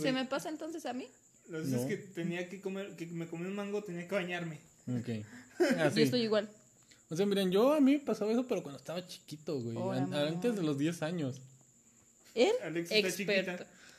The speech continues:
Speaker 1: Estoy
Speaker 3: A lo-,
Speaker 1: grande.
Speaker 3: a los diez años yo dije, ya, güey, ya estás grande, ya tienes que enseñarte a comer mango.
Speaker 2: Claro.
Speaker 3: Y ya, güey,
Speaker 1: No.
Speaker 3: pasé meses de mi vida aprendiendo a comer mango.
Speaker 1: Ah, yo sí estoy bien mensa para comer,
Speaker 3: Todo.
Speaker 1: la neta.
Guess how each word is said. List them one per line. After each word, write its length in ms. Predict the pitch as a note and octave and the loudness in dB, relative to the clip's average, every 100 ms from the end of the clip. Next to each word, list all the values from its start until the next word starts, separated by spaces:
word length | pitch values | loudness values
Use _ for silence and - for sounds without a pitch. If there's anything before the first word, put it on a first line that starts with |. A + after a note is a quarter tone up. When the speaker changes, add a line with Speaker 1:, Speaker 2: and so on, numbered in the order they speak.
| - | -16
Speaker 1:
Estoy 160 | - - | -2 4
Speaker 3:
A 40 | F3 | 4
lo-, 100 | - | 4
Speaker 1:
grande. 960 | C4 C4+ D4+ D#4 D#4+ D#4 C#4+ D4 D4 C#4+ | 0 -2 0 0 -2 -4 -4 -4 -2 2
Speaker 3:
a 60 | |
los 260 | G3+ F#3+ E3 | 4 4 2
diez 260 | F3 A3 A#3 | 2 2 4
años 320 | C4 B3 B3+ | 4 6 4
yo 140 | A3 | 4
dije, 260 | G3+ F3+ C#3 | 2 2 2
ya, 160 | C3+ E3+ | 2 2
güey, 180 | D#3+ | 2
ya 80 | C3 | 0
estás 240 | B2+ D#3+ C3+ | 0 -4 -4
grande, 280 | C#3+ D#3 | -2 0
ya 100 | C#3 | 0
tienes 180 | C#3 D3+ | 0 -2
que 80 | D3+ | -2
enseñarte 420 | C#3+ D3+ D3+ - | 0 2 2 2
a 60 | E3+ | 0
comer 280 | C#3 C#3 D3 | 2 4 6
mango. 600 | D3+ D#3+ F3+ F#3 - - - - - - | 10 10 10 8 6 0 -14 -20 -20 -10
Speaker 2:
Claro. 260 | D#3 E3+ E3+ - _ _ _ - | -6 -6 -10 -18 _ _ _ -14
Speaker 3:
Y 100 | D3 | -8
ya, 160 | C#3+ F#3+ | -6 -4
güey, 200 | B3+ B3+ | -4 -4
Speaker 1:
No. 80 | A#3 | -2
Speaker 3:
pasé 800 | F3+ - D#3+ E3+ F3+ F3+ F3+ F3 | -2 -2 -2 -2 -2 -2 -2 -2
meses 460 | E3+ F3 F3 F#3+ | -2 -4 -6 -6
de 80 | E3+ | -4
mi 160 | D#3 C#3+ | -2 -2
vida 240 | C#3 G3 | -2 -4
aprendiendo 480 | G3+ D#3+ D#3 D3+ F3 | -8 -8 -6 -6 -6
a 60 | F3 | -8
comer 240 | C#3+ D3+ | -8 -8
mango. 240 | D#3 G3+ G#3 - _ - - _ - | -8 -8 -12 -20 _ -20 -20 _ -10
Speaker 1:
Ah, 100 | G#3+ | -6
yo 120 | A#3 | -6
sí 80 | B3 | -6
estoy 200 | B3+ C4+ | -6 -6
bien 180 | B3+ C4 | -4 -4
mensa 280 | A#3 F#3+ B3 | -6 -8 -10
para 240 | A#3+ A3+ G3+ | -10 -8 -8
comer, 240 | F3+ F#3 | -10 -2
Speaker 3:
Todo. 340 | F3+ G3 G3 A3 | 4 6 6 2
Speaker 1:
la 60 | |
neta. 200 | G3 - | 0 -10